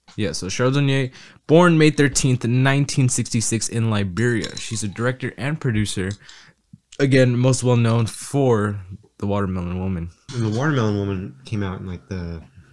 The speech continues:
Speaker 2: around mid nineties, I think.
Speaker 1: Mm-hmm.
Speaker 2: And it was, uh, although not as well known as other films,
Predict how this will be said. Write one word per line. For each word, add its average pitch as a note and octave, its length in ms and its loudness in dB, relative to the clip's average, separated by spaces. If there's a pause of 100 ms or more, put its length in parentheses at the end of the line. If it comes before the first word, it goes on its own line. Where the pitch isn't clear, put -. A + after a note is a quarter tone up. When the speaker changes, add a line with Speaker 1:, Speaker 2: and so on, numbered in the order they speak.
(140)
Speaker 2:
around F#2+ 320 -4
mid G2 100 -2
nineties, G#2 460 -2
I G#2+ 40 -8
think. A#2+ 280 -8 (340)
Speaker 1:
Mm-hmm. G2+ 200 -6 (180)
Speaker 2:
And G#2+ 360 -4
it A#2 120 -6
was, G2+ 240 -4
uh, F#2+ 220 -6 (1300)
although B2 400 0
not A2+ 280 -2
as G#2 200 -2
well G#2 180 -4
known F2+ 300 -6
as F2 180 -8
other F#2 240 -8
films, G#2+ 500 -10